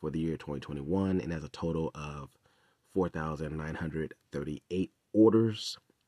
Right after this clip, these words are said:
And let's, let's round it up to five thou-, uh, five thousand,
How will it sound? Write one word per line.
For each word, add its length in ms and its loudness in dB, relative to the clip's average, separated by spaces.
And 160 -10
let's, 220 -10
let's 180 -8
round 200 -2
it 100 -2
up 140 -6
to 420 -6
five 240 -8
thou-, 240 -12
uh, 240 -14
five 180 -6
thousand, 440 -10